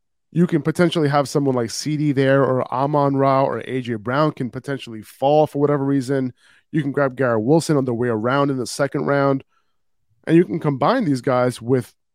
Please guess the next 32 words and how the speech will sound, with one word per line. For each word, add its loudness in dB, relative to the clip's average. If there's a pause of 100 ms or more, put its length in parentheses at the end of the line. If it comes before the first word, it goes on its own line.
(240)
Saquon, -2 (120)
Pollard, 2
Derrick 0
Henry. 0 (880)
And 2
I 4
kinda 4
like 0
that 0
strategy 0
a 0
little 0
bit -2
more, 0
one -4
wide -2
receiver, -6
one -2
running -2
back, 0 (420)
you 2
know, 2
going 2
a 0
little 4
bit -4
balanced -2
there, 0
because -4
then 2
I'm 2
not 0